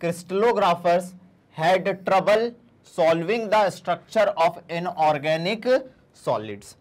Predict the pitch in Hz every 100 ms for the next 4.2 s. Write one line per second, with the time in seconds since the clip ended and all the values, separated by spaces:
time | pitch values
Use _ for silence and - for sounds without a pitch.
0 | _ _ 143 165 220 214 190 185 170 196
1 | 220 - 165 165 185 180 196 185 147 151
2 | 156 - 202 190 180 180 170 185 143 131
3 | 147 151 143 160 170 165 180 170 170 175
4 | 190